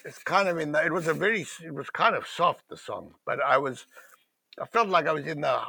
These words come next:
eye of a hurricane, like, in the very still part.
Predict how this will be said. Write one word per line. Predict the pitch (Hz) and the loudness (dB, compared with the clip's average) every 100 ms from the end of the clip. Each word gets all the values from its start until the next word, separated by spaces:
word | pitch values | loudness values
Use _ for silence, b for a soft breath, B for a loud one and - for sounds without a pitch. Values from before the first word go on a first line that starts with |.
| - - | -4 2
eye | 139 165 | 4 6
of | 139 | 4
a | 120 | 2
hurricane, | 135 160 - 123 113 | 2 0 -2 -6 -4
like, | 117 120 | -4 -4
in | 139 | -4
the | 131 | -4
very | 127 147 143 | -2 -4 -4
still | - - 160 147 | -8 -8 -6 -6
part. | - 110 101 - | -6 -4 -4 -8